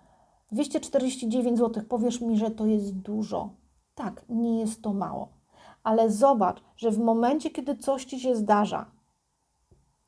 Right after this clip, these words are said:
typu nieszczęśliwy wypadek, dostajesz za jeden procent trz-, siedemset pięćdziesiąt złotych.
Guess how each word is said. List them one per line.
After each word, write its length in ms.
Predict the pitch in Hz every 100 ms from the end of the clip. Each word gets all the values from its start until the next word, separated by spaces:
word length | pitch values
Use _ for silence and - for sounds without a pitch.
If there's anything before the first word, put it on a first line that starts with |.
| _ _ _ _ _ _ _ _ _
typu 340 | 254 254 - -
nieszczęśliwy 800 | 226 254 - 254 254 269 247 240
wypadek, 560 | 226 233 202 - - _ _ -
dostajesz 440 | 214 220 226 226
za 120 | 214 226
jeden 300 | 247 262 247
procent 360 | 247 240 233
trz-, 260 | - - -
siedemset 480 | - 254 254 254 -
pięćdziesiąt 440 | 233 226 226 226
złotych. 340 | 220 196 196